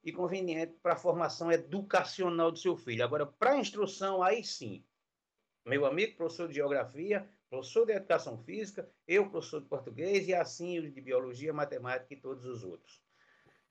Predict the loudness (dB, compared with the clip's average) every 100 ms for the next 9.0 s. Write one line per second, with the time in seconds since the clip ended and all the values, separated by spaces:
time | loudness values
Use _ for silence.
0 | _ 6 6 6 4 8 6 6 0 0
1 | -2 -4 -14 -16 -18 _ _ _ _ _
2 | _ _ _ _ _ _ _ 2 2 2
3 | -2 -2 0 0 0 2 2 2 0 0
4 | -2 -6 -2 -2 -2 -4 -6 -8 -10 _
5 | _ -4 2 4 4 2 -2 _ _ _
6 | -8 -4 2 2 2 -6 _ _ _ _
7 | -4 0 6 6 6 0 -6 2 2 4
8 | 2 2 -2 -4 -4 -6 -4 -2 -2 -2